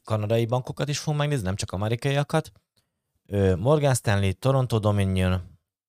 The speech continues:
szintén kanadai, Goldman Sachs, Citigroup, ö, Sc-, Scotia Bank, vagy hogy kell ejteni, U S Bancorp és Bank of Montreal.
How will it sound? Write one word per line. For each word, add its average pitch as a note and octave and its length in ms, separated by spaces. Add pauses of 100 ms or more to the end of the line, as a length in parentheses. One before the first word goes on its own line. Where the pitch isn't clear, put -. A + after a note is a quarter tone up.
(180)
szintén A2 400
kanadai, B2 480 (240)
Goldman C3+ 400
Sachs, F#2+ 360
Citigroup, G2+ 760
ö, F2+ 340
Sc-, - 280 (500)
Scotia A2+ 680
Bank, G#2 400
vagy F2 140
hogy - 100
kell G#2 180
ejteni, A2+ 460 (380)
U A2+ 240
S F#2+ 80
Bancorp G#2 540
és F2+ 180
Bank G2 260
of - 160
Montreal. E2+ 720